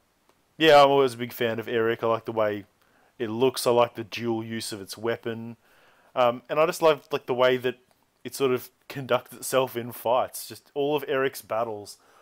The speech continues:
I find myself saying, "Oh, that looks good, though. Oh, that looks nice." Like, the shot of Kilohertz axing their wheel,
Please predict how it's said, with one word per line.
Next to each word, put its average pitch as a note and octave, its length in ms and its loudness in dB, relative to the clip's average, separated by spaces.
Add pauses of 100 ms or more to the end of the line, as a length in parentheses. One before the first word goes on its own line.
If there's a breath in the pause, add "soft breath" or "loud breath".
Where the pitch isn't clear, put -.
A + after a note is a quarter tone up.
(100 soft breath)
I A#2 120 -2
find A#2 300 -4
myself A2 360 -6
saying, A2 400 -10
"Oh, A2 420 -6
that G#2+ 200 -6
looks G#2 180 -18
good, F2+ 300 -16
though. E2+ 240 -12 (560)
Oh, A2+ 260 0
that G#2+ 140 -6
looks - 180 -14
nice." F2 400 -12
Like, A#2 220 -8 (460 soft breath)
the C3 100 -4
shot C#3+ 260 2
of C3 140 -6
Kilohertz C3 500 -2
axing B2 400 -8
their A2+ 160 -6
wheel, G#2 680 -10